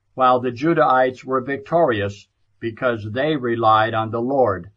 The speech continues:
the God of their ancestors. Abijah pursued Jeroboam and seized cities from him, Bethel and its dependencies, Jeshanah and its dependencies,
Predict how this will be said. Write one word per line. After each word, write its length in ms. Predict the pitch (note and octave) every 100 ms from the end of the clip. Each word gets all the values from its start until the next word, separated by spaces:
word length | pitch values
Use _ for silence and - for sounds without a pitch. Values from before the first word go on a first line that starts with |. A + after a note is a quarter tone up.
| _ _
the 120 | C3
God 320 | A#2+ A2+ G#2+
of 140 | G#2+ G#2
their 200 | A#2 A#2+
ancestors. 920 | C3 C3+ A2 G2+ F2+ - F#2 F2 _ _ _ _ _ _ _ _ _ _ _ _ _ _ _ _ _ _ _ _ _ _ _ _ _ _ _
Abijah 600 | C3 C3 D#3 E3+ C#3+ B2+
pursued 760 | A#2+ C#3 B2 - E3 D3+ A2 F#2+
Jeroboam 800 | G2+ G#2+ G2+ G2 G2+ A2 B2 - _ _ _
and 180 | C3 A#2+
seized 560 | A2 - E3+ E3 B2+ -
cities 440 | - E3 B2 G2+
from 260 | - G#2+ F#2+
him, 320 | G2 F2 F#2+ _ _ _ _ _ _ _
Bethel 760 | G2+ B2+ C3 C#3+ B2+ F#2+ F2+ -
and 180 | A2+ A#2
its 200 | B2 B2
dependencies, 960 | C#3 A#2+ C#3+ A#2+ G2+ - F#2 E2+ - _ _ _ _ G#2+
Jeshanah 840 | A2+ C3+ - D#3 D3 G#2 F2+ G2 -
and 220 | A2+ A#2+
its 200 | C#3+ -
dependencies, 920 | C3 A2 A#2 G#2 G2 - F#2 E2 -